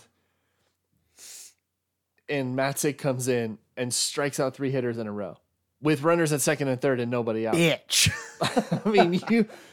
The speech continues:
Speaker 2: Show you who's daddy.
Speaker 1: Yeah, I'll go through
Speaker 2: Like,
Speaker 1: and find
Speaker 2: <laughs>
Speaker 1: out who
Speaker 2: dude, oh my, sorry. Uh, in other news, Cincinnati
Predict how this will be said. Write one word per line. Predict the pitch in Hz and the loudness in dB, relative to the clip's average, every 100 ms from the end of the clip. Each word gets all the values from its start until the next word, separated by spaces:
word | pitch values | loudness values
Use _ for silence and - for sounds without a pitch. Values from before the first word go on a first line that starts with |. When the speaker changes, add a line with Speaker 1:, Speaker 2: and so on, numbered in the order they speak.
| - | -20
Speaker 2:
Show | - - 143 | -10 -2 0
you | 131 151 | 2 0
who's | 147 127 | -2 -4
daddy. | 113 135 160 127 - | 0 2 2 0 -6
Speaker 1:
Yeah, | 147 156 156 117 - | 0 4 4 2 0
I'll | 151 170 | 0 4
go | 180 | 2
through | 170 165 | 4 4
Speaker 2:
Like, | 156 | 2
Speaker 1:
and | 147 | 2
find | 185 156 | 2 4
Speaker 2:
<laughs> | 143 | 6
Speaker 1:
out | 247 208 - 156 | 8 8 4 0
who | 196 208 | 0 4
Speaker 2:
dude, | 233 214 147 - - - _ | 6 6 4 -6 -20 -20 _
oh | - 160 175 | 0 2 2
my, | 123 - - | -2 -8 -12
sorry. | - 123 110 110 | -4 -2 -2 -2
Uh, | 127 123 120 - _ 139 - | 0 0 -2 -6 _ -18 -12
in | 143 131 | -8 -6
other | 127 139 | -4 -2
news, | 143 151 151 | -2 -2 -4
Cincinnati | - 135 151 147 117 120 143 160 | -6 -6 -6 -6 -6 -6 -6 -6